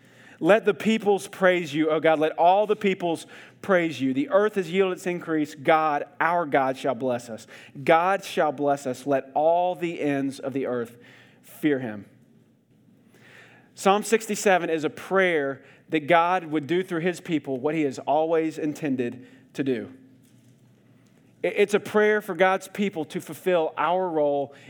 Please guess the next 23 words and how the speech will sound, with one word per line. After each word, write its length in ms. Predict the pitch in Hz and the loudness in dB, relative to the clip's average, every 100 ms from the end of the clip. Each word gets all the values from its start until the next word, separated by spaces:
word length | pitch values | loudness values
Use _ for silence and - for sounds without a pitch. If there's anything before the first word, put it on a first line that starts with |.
| - | -6
in 160 | 165 156 | -4 2
God's 340 | 156 156 156 | 2 2 -2
story 520 | - - 143 113 95 - _ _ _ _ | -6 -4 -4 -4 -10 -18 _ _ _ _
so 160 | - 190 | -4 0
that 160 | 190 | 2
God 260 | 165 180 190 | 4 4 4
might 300 | 185 160 - | 2 0 -2
perfectly 560 | - 214 208 196 196 190 | -2 -2 -2 -2 -2 0
execute 500 | 180 - 185 - 180 | -2 -2 -8 -8 -8
his 260 | 143 185 175 | -4 -2 -2
own 260 | 170 175 175 | -2 -2 -4
plan 600 | - 175 160 131 117 117 - - - - | -8 -4 -4 -4 -6 -8 -12 -20 -16 -6
in 120 | 156 | -6
human 300 | 151 170 151 | -4 -4 -2
history. 460 | 147 135 - 104 101 _ _ _ _ _ _ _ _ _ _ - | -2 -4 -8 -12 -14 _ _ _ _ _ _ _ _ _ _ -4
A-, 180 | - 180 | 0 2
and 260 | 208 190 170 | 2 0 2
right 200 | 196 226 | 4 4
away, 340 | 208 185 143 | 2 2 0
we 200 | 135 156 | -4 -6
see 140 | 180 196 | -2 -2
there's 220 | 170 139 | -2 -2
one 440 | 143 170 180 151 | -2 0 0 -2